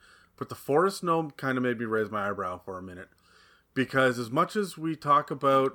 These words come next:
artificers and tinkering and whatnot, they're really built towards being, um, wizards.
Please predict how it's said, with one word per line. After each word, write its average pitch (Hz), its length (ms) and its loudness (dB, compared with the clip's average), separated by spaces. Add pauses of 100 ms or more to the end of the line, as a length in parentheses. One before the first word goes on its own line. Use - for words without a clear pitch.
artificers 127 720 0
and 117 180 -10
tinkering 123 420 -4
and 120 100 -4
whatnot, 123 460 -2 (460)
they're 139 140 4
really 160 400 -2
built 123 360 -4 (580)
towards 113 440 -2
being, 110 420 -6
um, 101 300 -6
wizards. 110 560 -8